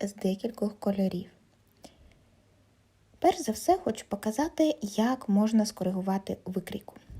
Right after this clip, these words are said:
Наприклад, у вашої дитини зріст сто тридцять чотири. Цьому зросту відповідає об'єм стегон сімдесят два.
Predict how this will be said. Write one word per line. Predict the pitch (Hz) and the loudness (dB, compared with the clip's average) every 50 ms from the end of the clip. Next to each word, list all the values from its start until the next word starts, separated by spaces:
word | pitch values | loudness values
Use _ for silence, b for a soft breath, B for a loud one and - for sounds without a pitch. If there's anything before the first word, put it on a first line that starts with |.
| - | -2
Наприклад, | - 208 214 220 - 294 359 359 - 285 277 277 - - | 0 0 0 2 2 2 2 4 4 2 2 2 -4 -8
у | - - | -8 -6
вашої | 196 - 202 196 196 - - - _ _ _ _ _ - - - 190 185 185 | -2 0 -2 -2 -2 -6 -14 -18 _ _ _ _ _ -16 -8 -4 -2 -2 -2
дитини | 180 185 185 - - 277 349 349 339 285 | -2 -4 -4 -2 -2 -2 -2 2 0 0
зріст | 240 214 190 202 220 269 269 - | 2 2 2 2 2 0 0 -6
сто | - - - 196 196 | -14 -6 -2 -2 0
тридцять | 202 196 190 190 - 208 | 0 0 -4 -4 -8 -12
чотири. | - - - - - - - - _ B B B B B B B B B B | -12 -14 -10 -8 -8 -8 -8 -12 _ B B B B B B B B B B
Цьому | - 214 202 196 | -2 2 2 2
зросту | 185 190 190 214 277 320 - - 392 | 4 4 2 2 2 0 0 0 0
відповідає | 349 - - - - 202 202 202 196 - 208 208 214 208 190 - - | 0 0 -2 -2 -4 -4 -2 -2 -2 -2 0 0 0 0 -2 -2 -2
об'єм | 208 208 196 185 185 180 185 | -2 -2 0 0 0 0 -2
стегон | - - - 240 269 320 349 349 | -4 -2 0 0 2 0 -2 -2
сімдесят | - - 226 190 180 180 - - 214 202 175 | -2 0 2 2 2 0 -2 -2 -2 -2 -2
два. | - - 165 | -6 -8 -10